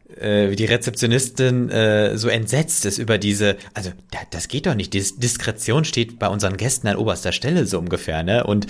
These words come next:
ich finde das töricht, dass sie jetzt von mir verlangen, dass ich nachsehe, ob sie zu Hause ist.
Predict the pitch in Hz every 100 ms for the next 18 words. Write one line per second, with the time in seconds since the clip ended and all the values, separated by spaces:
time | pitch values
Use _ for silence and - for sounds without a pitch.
0 | - - - - 208 127 92 - - 240
1 | 85 85 - 95 - 165 147 98 - 101
2 | 107 123 98 92 95 95 - 95 - -
3 | 127 165 - 104 92 90 92 - 87 180
4 | 98 76 -